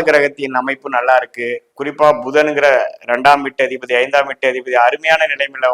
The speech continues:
ஒரு almost செகண்ட், தேர்ட் வீக்லாம் இருக்கறனால ஜூன் இருபத்தி ரெண்டாம் தேதிக்கு அப்புறம் தான் அவர் கடகத்துக்கு வரார். So, ஒரு மிடில் ரெண்டு மாதங்கள்ல வந்து நல்ல சில விஷயங்கள் கொடுத்து அடுத்து வரக்கூடிய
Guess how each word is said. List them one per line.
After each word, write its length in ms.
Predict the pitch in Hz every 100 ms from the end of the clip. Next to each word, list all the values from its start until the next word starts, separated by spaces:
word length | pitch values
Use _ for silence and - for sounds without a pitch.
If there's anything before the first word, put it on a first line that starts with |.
| 123
ஒரு 120 | 120
almost 420 | 123 127 143 143 139 120 113 - - -
செகண்ட், 300 | 123 139 135 123
தேர்ட் 240 | 131 127
வீக்லாம் 320 | 127 127 131 123
இருக்கறனால 400 | 113 120 117 127 117 104 147
ஜூன் 260 | 170 180 151
இருபத்தி 320 | 143 180 180 160
ரெண்டாம் 240 | 151 147
தேதிக்கு 280 | 139 135 135
அப்புறம் 240 | 131 156 170
தான் 100 | 165
அவர் 180 | 143 131
கடகத்துக்கு 460 | 120 120 117 104
வரார். 200 | 95 92 - _ _ _ _ _
So, 40 | 160 147
ஒரு 100 | 143 147
மிடில் 260 | 175 220 185
ரெண்டு 200 | 170 170 165
மாதங்கள்ல 500 | 170 185 180 175 160
வந்து 140 | 165 160
நல்ல 220 | 156 185 175
சில 120 | 160 156
விஷயங்கள் 440 | 151 175 170 160 -
கொடுத்து 300 | 165 165 175 156 131 131
அடுத்து 240 | - 175 160
வரக்கூடிய 520 | 156 - 147 143 135